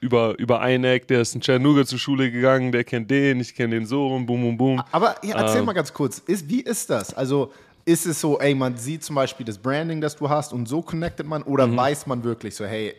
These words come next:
Speaker 2: er, er ist cute, like, wie, wie läuft das ab?
Speaker 1: Also ich würde sagen, es, es sind zwei Ebenen.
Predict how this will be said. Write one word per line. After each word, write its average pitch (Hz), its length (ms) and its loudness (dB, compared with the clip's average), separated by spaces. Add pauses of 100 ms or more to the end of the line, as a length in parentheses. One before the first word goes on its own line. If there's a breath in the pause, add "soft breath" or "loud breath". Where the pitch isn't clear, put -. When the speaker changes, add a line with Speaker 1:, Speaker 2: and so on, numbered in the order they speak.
Speaker 2:
er, 104 300 -8
er 104 180 -8
ist - 260 -14
cute, 98 280 -8
like, 98 140 -6 (260)
wie, 107 360 -4
wie 117 200 0
läuft 110 260 0
das 104 140 -6
ab? 85 140 -8 (920 soft breath)
Speaker 1:
Also 143 360 6 (240)
ich 120 140 -2
würde 147 140 6
sagen, 143 200 6
es, 117 100 -2
es - 160 -2
sind 143 160 2
zwei 139 220 4
Ebenen. 110 460 -2